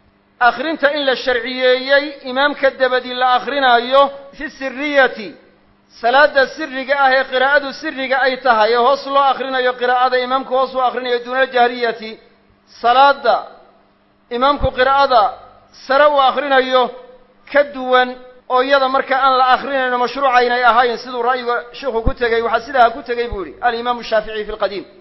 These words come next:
Imaamu Shaafici waa ku tegey madhabkiisii qadiimka ahaa, jadiidkii baa khilaafsan.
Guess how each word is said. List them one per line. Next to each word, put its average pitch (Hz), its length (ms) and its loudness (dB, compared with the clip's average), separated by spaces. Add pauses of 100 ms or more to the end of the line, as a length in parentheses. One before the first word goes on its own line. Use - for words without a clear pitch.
(360)
Imaamu 285 300 2
Shaafici 269 400 0
waa 254 140 2
ku 254 120 -4
tegey 214 280 -4 (600)
madhabkiisii 240 640 0
qadiimka 233 500 -4
ahaa, 196 280 4 (1200)
jadiidkii 220 420 -4
baa 180 100 0
khilaafsan. 165 420 -2